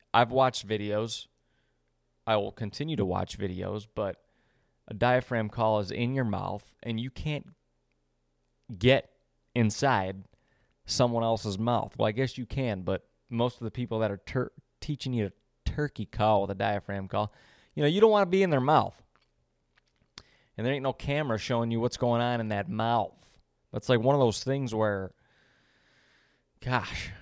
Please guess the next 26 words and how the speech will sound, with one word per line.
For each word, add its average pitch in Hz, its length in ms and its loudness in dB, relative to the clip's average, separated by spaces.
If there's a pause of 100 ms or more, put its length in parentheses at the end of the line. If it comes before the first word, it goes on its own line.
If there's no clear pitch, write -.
it's - 120 -8
like, 135 140 2 (760)
it's - 140 -6
like 160 140 -2
the - 80 -2
two-finger 165 520 -4
whistle, 110 540 0 (160)
you 110 100 -10
know? 117 300 -8 (720)
Like 113 140 -16
the - 60 -16
ball 123 360 6
game 135 380 0
whistle. 120 420 0 (1120)
Just 127 280 0 (200)
some 147 240 0
people 175 260 0
can 117 200 2
do 104 200 4
it, 135 100 -2 (1400)
and 107 100 -10
some 110 160 2
people 120 240 -6
can't. 135 360 -6
It's - 180 -2
like 117 240 2